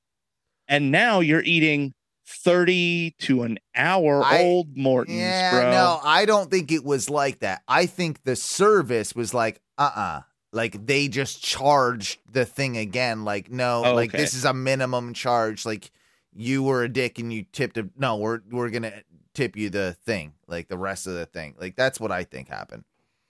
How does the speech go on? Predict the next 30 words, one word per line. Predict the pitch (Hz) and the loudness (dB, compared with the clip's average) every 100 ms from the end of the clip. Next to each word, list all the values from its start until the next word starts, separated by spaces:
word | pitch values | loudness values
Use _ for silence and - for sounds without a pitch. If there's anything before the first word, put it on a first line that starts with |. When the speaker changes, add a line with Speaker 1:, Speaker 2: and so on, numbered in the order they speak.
| _ | _
Speaker 1:
Still, | - - 180 123 110 - | -8 2 4 6 4 2
I | 127 151 | 2 4
will | 156 170 | 4 2
tell | 170 160 | 2 2
you, | 151 151 147 | 2 2 4
um, | 131 127 117 | 4 2 2
out | 123 131 | 2 2
of | |
all | - 131 143 | 2 2 4
the | 156 | 2
delivery | 139 127 131 131 139 | 0 0 0 0 -2
services | - 139 143 139 143 - | 0 0 0 -4 -6 -2
I | 107 | -2
have | 107 104 113 120 | -2 -2 -2 -2
used, | 127 131 135 143 - - | -2 0 0 -4 -8 -4
I've | 120 110 | -4 0
used | 120 120 113 107 - | 0 0 0 -4 -4
Uber | 113 104 | -4 -2
Eats, | - 135 139 - - - | -2 -2 -2 -8 -10 -8
I've | 110 | -6
used | 107 104 - | -6 -10 -2
Postmates, | 127 123 - 127 120 - - - - - _ _ _ 127 | -2 -2 -4 -4 -4 -6 -16 -16 -20 -20 _ _ _ 0
DoorDash, | 127 123 120 120 123 - - - | 2 4 2 2 -2 -4 -10 -8
and, | 113 113 - | -4 -4 -2
and | 123 135 131 | -2 -2 0
Grubhub. | 120 127 143 147 147 _ _ _ _ _ _ _ _ | 0 2 0 0 -6 _ _ _ _ _ _ _ _
Grubhub | 120 139 151 170 156 | 2 2 2 -2 -2
was | 131 127 123 - | -2 0 0 -6
the | 117 110 101 | -8 -8 -8
longest | 98 101 104 107 113 120 127 127 127 127 123 - - - | -12 -8 -2 0 2 0 -2 -6 -6 -6 -8 -16 -18 -20